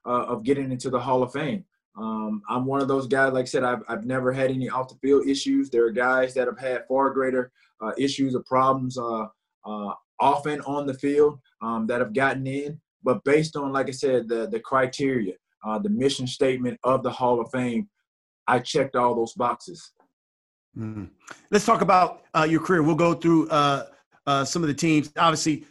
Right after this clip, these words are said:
Speaker 2: we started at, at San Francisco, third round pick. You're playing behind, as you talked about, uh, Jerry Rice, the goat, people call him. You had Steve Young as quarterback. What was that like? How, how do you, when you look back at your forty-niner years, what do you think?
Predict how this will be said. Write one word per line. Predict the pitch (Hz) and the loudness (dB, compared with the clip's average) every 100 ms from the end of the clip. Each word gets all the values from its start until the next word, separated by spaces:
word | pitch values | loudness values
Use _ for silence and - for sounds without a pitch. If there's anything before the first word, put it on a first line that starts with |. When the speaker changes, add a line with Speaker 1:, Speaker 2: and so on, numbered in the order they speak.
| - | -6
Speaker 2:
we | 143 | -4
started | - 170 156 | 4 4 4
at, | 147 139 | -2 -2
at | 147 | -2
San | 156 147 | 0 -2
Francisco, | - 143 127 104 - _ _ - | -2 -4 -4 -6 -10 _ _ 4
third | 202 165 | 6 6
round | 165 156 | 4 4
pick. | 160 156 160 - _ _ | 4 2 2 -10 _ _
You're | 123 143 | -2 -2
playing | 156 165 | 0 0
behind, | 151 139 156 156 156 | 2 4 4 4 2
as | 143 | 0
you | 151 | 0
talked | 151 160 - | 0 0 0
about, | 139 143 143 - _ _ _ _ - | 2 2 2 -4 _ _ _ _ -2
uh, | 127 120 117 113 | 2 2 0 -2
Jerry | 120 156 147 | 2 4 4
Rice, | 151 147 143 143 - _ - | 4 2 0 -6 -12 _ -12
the | 117 | 2
goat, | 151 160 156 - | 4 4 2 -2
people | 151 139 139 | 0 0 -4
call | - 156 143 | 0 2 2
him. | 143 147 - _ - | 0 -4 -10 _ -2
You | 135 | -2
had | 135 | -2
Steve | - 170 151 | -2 0 2
Young | 147 151 151 156 139 - - | 4 6 4 2 -4 -14 -12
as | 131 | -10
quarterback. | - 175 165 220 | -4 -4 -4 -2
What | 330 285 | -2 0
was | 160 131 | -2 0
that | 135 139 | -2 0
like? | 143 147 | -2 0
How, | 233 247 | -2 -2
how | 185 240 | -2 -2
do | 226 | -2
you, | 214 | -6
when | 190 165 | -4 -4
you | 208 | -2
look | 196 190 | -4 0
back | 180 175 | -2 -2
at | |
your | 170 170 | -4 -4
forty-niner | 180 175 156 147 147 | -2 0 2 0 -2
years, | 135 131 127 120 | -2 -4 -6 -4
what | 143 | -4
do | 135 | -2
you | 127 | -6
think? | 117 | -8